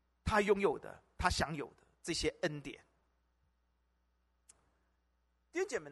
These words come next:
啊，如果你是一个会细想数算人家在你身上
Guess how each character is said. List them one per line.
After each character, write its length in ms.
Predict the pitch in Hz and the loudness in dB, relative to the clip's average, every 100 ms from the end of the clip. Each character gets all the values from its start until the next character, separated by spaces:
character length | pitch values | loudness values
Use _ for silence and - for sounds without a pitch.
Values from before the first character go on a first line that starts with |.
| 147 | -10
啊， 180 | 123 - _ _ | -10 -16 _ _
如 160 | - 294 | -8 0
果 100 | 453 | 0
你 120 | 349 | 0
是 160 | 160 220 | -8 -10
一 220 | 226 196 | -10 -8
个 120 | 196 | -2
会 220 | 180 226 165 | 0 0 -2
细 420 | - - - 202 | -6 -8 -6 -6
想 220 | - 113 | -4 -6
数 380 | 113 - - 120 | -6 -10 -10 -14
算 260 | 110 208 151 117 - _ _ _ _ _ | -2 2 2 -2 -20 _ _ _ _ _
人 160 | 151 175 | -4 2
家 100 | 220 | 4
在 120 | 247 | 2
你 100 | 165 | -2
身 200 | - 170 | -8 0
上 160 | 180 | 0